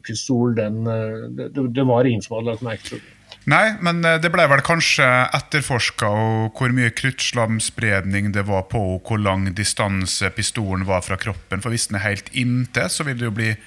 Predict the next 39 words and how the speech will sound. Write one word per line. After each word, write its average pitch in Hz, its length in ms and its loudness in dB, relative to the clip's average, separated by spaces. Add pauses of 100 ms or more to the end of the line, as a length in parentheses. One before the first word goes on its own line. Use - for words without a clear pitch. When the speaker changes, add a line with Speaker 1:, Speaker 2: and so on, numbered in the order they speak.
(280)
Speaker 2:
brennmerker 95 680 -2
der. 147 220 -4
Da 113 100 0
blir 139 360 -4
skuddet 120 400 -4
stille. 131 520 -2
Er 120 140 -4
det 117 80 0
lenger 117 320 0
unna? 135 180 0 (340)
Mer 104 280 0 (100)
krutt 117 260 -6
og 113 120 -2
slam, 165 280 -2 (140)
høyere 98 300 -2
lyd. 90 280 -2 (500)
Da 117 160 2
regner 131 180 2
jeg - 20 2
med 107 100 2
at 101 60 -2
det 117 120 0
var 117 40 4
en 117 140 0
god 110 160 2
etterforskning 107 560 -4
der, 214 120 0
da, 104 140 4
når 98 120 4
det 101 180 6
er - 100 -14 (240)
selveste 90 640 0 (380)
Hitlers - 500 -4
niese 92 400 0
som 85 180 -4
er 87 220 -2
skutt. - 380 -6 (320)
Speaker 1:
Det 123 160 -4
kom 147 320 0